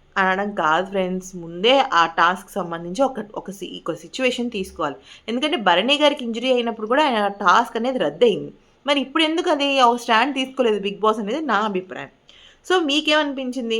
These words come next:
నాకు కూడా కామెంట్ సెక్షన్‌లో చెప్పండి. ఇన్ని ఆప్షన్స్ ఉన్నప్పుడు బలవంతంగా డెమాన్ని ఆడించి, ఆడించి, ఆడించి, ఆడించాల్సిన అవసరం లేదు కదా. తనేంటంటే తను ఒక స్పోర్టివ్ స్పిరిట్‌తో పాపం ఆడుతున్నాడు. ఇవన్నీ చూస్తుంది ఎవరు? బిగ్ బాస్.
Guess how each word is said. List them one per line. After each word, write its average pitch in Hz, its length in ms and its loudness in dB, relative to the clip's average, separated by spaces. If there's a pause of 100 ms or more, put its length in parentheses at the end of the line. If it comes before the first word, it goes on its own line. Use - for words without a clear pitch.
నాకు 196 260 2
కూడా 233 140 0
కామెంట్ 202 360 -2
సెక్షన్‌లో 233 300 -4
చెప్పండి. 269 440 -4 (720)
ఇన్ని 214 260 0
ఆప్షన్స్ 285 460 4
ఉన్నప్పుడు 294 500 2
బలవంతంగా 247 920 2
డెమాన్ని 285 760 6
ఆడించి, 262 480 0
ఆడించి, 262 480 4
ఆడించి, 262 420 4
ఆడించాల్సిన 254 720 4
అవసరం 247 360 -2
లేదు 214 220 0
కదా. 196 240 -2 (580)
తనేంటంటే 320 680 4
తను 294 200 6
ఒక 285 140 0
స్పోర్టివ్ 285 460 4
స్పిరిట్‌తో 269 460 2
పాపం 302 280 6
ఆడుతున్నాడు. 240 560 4 (440)
ఇవన్నీ 254 360 2
చూస్తుంది 370 580 0
ఎవరు? 320 400 2 (200)
బిగ్ 220 220 -2
బాస్. 226 360 6